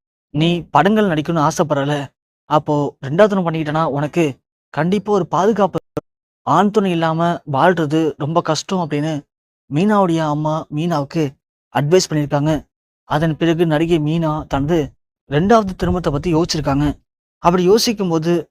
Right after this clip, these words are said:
ரீசெண்டா நடிகை மீனா ஒரு ஃபங்க்ஷன்ல கலந்துக்கும் போது நடிகர் அரவிந்த் சாமியை நடிகை மீனா பார்த்து பேசியிருக்காங்க. அரவிந்த் சாமியும் நடிகை மீனாவுடைய மகளான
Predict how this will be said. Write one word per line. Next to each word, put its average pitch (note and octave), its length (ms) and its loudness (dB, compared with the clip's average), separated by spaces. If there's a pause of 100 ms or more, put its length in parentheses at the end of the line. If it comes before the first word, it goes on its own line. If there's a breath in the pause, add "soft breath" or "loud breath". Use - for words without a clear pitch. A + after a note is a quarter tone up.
ரீசெண்டா D3+ 600 0 (360)
நடிகை D#3+ 320 2
மீனா G3 480 2
ஒரு C#3 220 -2
ஃபங்க்ஷன்ல E3+ 340 -2
கலந்துக்கும் D#3 440 -2
போது D#3+ 380 0 (380)
நடிகர் G#3 640 4
அரவிந்த் G#3+ 380 4
சாமியை E3+ 520 0
நடிகை E3 320 -2
மீனா E3+ 280 0
பார்த்து C#3+ 380 -6
பேசியிருக்காங்க. C#3 600 -6 (500)
அரவிந்த் F3 300 0
சாமியும் E3 460 -2 (360)
நடிகை F#3 340 2
மீனாவுடைய G#3+ 400 2
மகளான D#3+ 640 -2